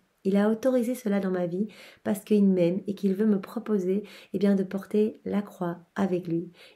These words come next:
Il veut nous proposer, eh bien, de, euh, de devenir meilleurs, de peut-être nous transformer à son image et sa ressemblance, puisque son amour est croix et nous, nous voudrions, euh, éviter toutes les croix, eh bien, euh, devenons amour en portant notre croix et en nous unissant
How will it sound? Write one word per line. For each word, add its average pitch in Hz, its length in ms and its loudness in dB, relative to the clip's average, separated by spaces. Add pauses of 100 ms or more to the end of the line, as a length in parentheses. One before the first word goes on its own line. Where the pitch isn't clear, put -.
Il 185 80 2
veut 202 80 6
nous 208 120 6
proposer, 214 600 2
eh 226 40 2
bien, 208 200 2
de, 175 320 6 (440)
euh, 180 520 -8 (160)
de 196 160 2
devenir 220 380 6
meilleurs, 196 500 4 (100)
de 175 480 0 (320)
peut-être 220 240 4
nous 220 160 6
transformer 214 760 -2
à 208 100 -2
son 208 240 0
image 196 420 2
et 202 80 -6
sa 190 140 -4
ressemblance, 180 640 -4 (280)
puisque 196 220 -2
son 214 220 2
amour 202 340 4
est 190 80 0
croix 226 360 0
et 190 80 0
nous, 196 160 0
nous 180 100 0
voudrions, 180 500 -2
euh, 165 300 0
éviter 202 420 2
toutes - 180 -12
les 175 100 2
croix, 202 280 -4 (320)
eh - 60 -4
bien, 202 300 4
euh, 180 160 6 (300)
devenons 220 500 4
amour 190 500 0
en 190 80 -4
portant 196 440 -4
notre 185 280 -2
croix 202 340 -2
et 190 120 0
en 175 40 -2
nous 175 300 -2
unissant 196 580 0